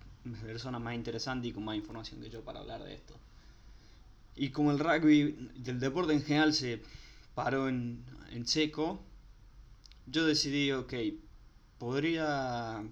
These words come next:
ponerme a hablar, sí, podría revisar partidos viejos, opinar para dónde va Argentina, para dónde va el rugby a, a nivel general, y no sabía si era medio,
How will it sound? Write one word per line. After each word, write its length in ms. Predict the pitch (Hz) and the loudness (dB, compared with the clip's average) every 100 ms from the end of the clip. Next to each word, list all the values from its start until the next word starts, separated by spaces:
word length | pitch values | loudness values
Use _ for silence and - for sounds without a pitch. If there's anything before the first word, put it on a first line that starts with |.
| - | -10
ponerme 260 | 123 135 135 | -6 -2 -2
a 60 | |
hablar, 280 | 127 139 139 | 2 2 2
sí, 540 | - - 151 151 147 147 | 2 4 6 6 4 -2
podría 460 | 117 127 120 - - - - - | -4 -2 -2 -6 -12 -20 -16 -10
revisar 380 | 113 - 123 | -10 -8 -8
partidos 380 | 120 120 131 120 | -8 -6 -4 -2
viejos, 720 | 123 143 143 139 - 123 120 | 2 4 2 -2 -6 -8 -8
opinar 340 | - 117 131 135 | -10 -8 -8 -8
para 160 | 117 | -10
dónde 300 | 117 120 127 | -8 -8 -6
va 100 | 120 | -6
Argentina, 880 | 120 123 120 120 139 135 131 127 123 - - - - - - | -6 -6 -8 -4 -2 -2 -2 -6 -8 -16 -20 -20 -20 -20 -16
para 160 | 110 113 | -4 0
dónde 200 | 127 127 | 0 2
va 120 | 120 | 0
el 100 | 120 | -2
rugby 400 | 123 127 123 123 | -4 -4 -4 -4
a, 260 | 120 113 92 | -6 -10 -12
a 60 | |
nivel 260 | - 127 123 | -12 -10 -10
general, 680 | - 127 131 151 151 143 135 | -6 -4 0 2 2 0 -2
y 120 | 117 - - - 123 | -6 -14 -20 -10 -6
no 140 | 139 | -4
sabía 340 | 156 143 143 | -2 2 2
si 160 | 131 143 | 2 0
era 180 | 131 127 | -2 -2
medio, 540 | 123 127 127 120 117 | -2 -2 -2 -4 -8